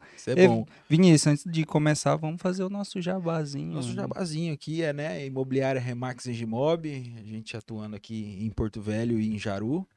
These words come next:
Speaker 1: A gente tá aqui na décima Avenida, aqui, bem perto daquela feirinha que tá ficando famosa, né? Dia de segunda-feira. <laughs> Estamos aqui bem do ladinho, aqui na décima Avenida com Imigrantes, perto do Nova Era.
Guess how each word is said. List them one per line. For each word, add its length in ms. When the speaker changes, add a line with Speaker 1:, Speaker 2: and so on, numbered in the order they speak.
Speaker 1:
A 40
gente 140
tá 80
aqui 180
na 120
décima 380
Avenida, 500
aqui, 200
bem 200
perto 220
daquela 280
feirinha 420
que 80
tá 120
ficando 260
famosa, 840
né? 220
Dia 240
de 100
segunda-feira. 920
<laughs> 100
Estamos 320
aqui 180
bem 160
do 80
ladinho, 500
aqui 200
na 100
décima 320
Avenida 380
com 80
Imigrantes, 520
perto 300
do 140
Nova 280
Era. 400